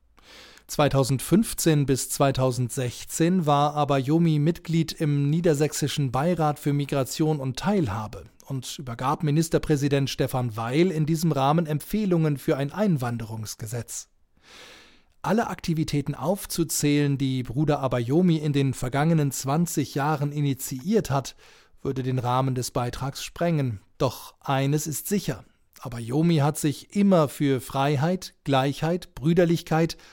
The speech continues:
Humanität und Toleranz eingesetzt. Letztlich führte ihn sein Engagement am vierten Dezember zweitausendachtzehn in das Gästehaus der niedersächsischen Landesregierung.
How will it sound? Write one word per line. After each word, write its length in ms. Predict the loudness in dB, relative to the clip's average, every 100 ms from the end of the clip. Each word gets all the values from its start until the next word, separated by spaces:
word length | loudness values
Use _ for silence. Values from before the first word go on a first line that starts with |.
| -2
Humanität 840 | 4 6 6 2 -2 0 0 0 -2
und 340 | -4 -4 -4
Toleranz 560 | -4 -2 2 2 0 -2
eingesetzt. 800 | -8 -12 -12 -14 -16 -18 -20 -20 _ _ _ _ _ -20 -20 -2
Letztlich 480 | 0 0 0 -2 2
führte 240 | 2 2
ihn 160 | 0 2
sein 160 | 0
Engagement 640 | 0 0 0 0 0 0 2
am 120 | 0
vierten 340 | 0 0 2 2
Dezember 460 | 2 2 4 2
zweitausendachtzehn 1120 | 2 -2 0 -2 -2 -6 -6 -8 -8 -2 -2 0
in 240 | 0 0
das 220 | 0 -2
Gästehaus 680 | -2 -2 0 0 0 0 0
der 120 | 0
niedersächsischen 680 | 0 0 0 -2 -4 -2 0
Landesregierung. 840 | 2 0 -4 -10 -12 -16 -18 -20